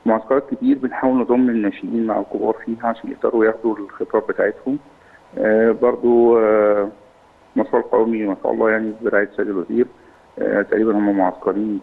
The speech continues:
طول السنة، آه، والفترات اللي بيكون فيها معسكر المنتخب بيتضموا معاهم، فأكيد ده طبعا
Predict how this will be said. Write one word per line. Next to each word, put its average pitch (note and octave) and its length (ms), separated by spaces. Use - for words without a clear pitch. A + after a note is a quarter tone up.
طول G2+ 100
السنة، G#2 420
آه، G#2 400
والفترات A2 640
اللي G2+ 100
بيكون G2+ 300
فيها A#2 240
معسكر G#2 520
المنتخب G2+ 600
بيتضموا A2 420
معاهم، G#2 340
فأكيد - 280
ده C#3+ 80
طبعا C#3+ 220